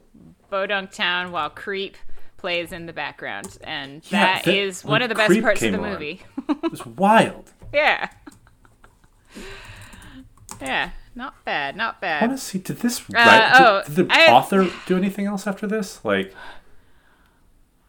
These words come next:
Speaker 1: Didn't,
Speaker 2: I
Speaker 1: so I
Speaker 2: can't
Speaker 1: thought
Speaker 2: tell.
Speaker 1: that Harold Ramis co-wrote Groundhog Day. Am I crazy?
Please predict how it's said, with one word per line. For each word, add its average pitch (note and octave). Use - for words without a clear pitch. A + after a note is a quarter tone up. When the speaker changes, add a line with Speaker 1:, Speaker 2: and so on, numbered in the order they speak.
Speaker 1:
Didn't, A#4
Speaker 2:
I -
Speaker 1:
so F4+
I E4
Speaker 2:
can't A4
Speaker 1:
thought B4
Speaker 2:
tell. -
Speaker 1:
that C4
Harold C#4+
Ramis G#3
co-wrote D#3
Groundhog D#3
Day. C#3
Am D#3+
I C4+
crazy? A3+